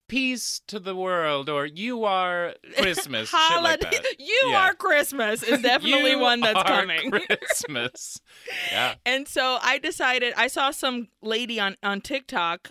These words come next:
Speaker 2: I believe her name was something Pippa, and
Speaker 1: Of
Speaker 2: she
Speaker 1: course it was.
Speaker 2: Yeah, and she, uh, and she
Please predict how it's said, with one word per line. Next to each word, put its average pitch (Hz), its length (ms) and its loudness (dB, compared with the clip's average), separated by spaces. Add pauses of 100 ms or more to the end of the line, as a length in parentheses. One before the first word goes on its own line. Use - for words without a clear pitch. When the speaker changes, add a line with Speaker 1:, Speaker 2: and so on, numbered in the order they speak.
Speaker 2:
I 165 100 -12
believe 185 340 -8
her 202 100 -14
name 185 240 -10
was 170 300 -10
something 196 460 -12
Pippa, 180 480 -6 (520)
and 185 440 -4
Speaker 1:
Of 110 240 -6
Speaker 2:
she - 280 -4
Speaker 1:
course 98 280 -8
it 76 120 -16
was. 76 380 -18
Speaker 2:
Yeah, 196 380 -2 (120)
and 208 280 -8
she, 208 360 -4
uh, 190 60 0
and 190 380 -2
she 247 440 -2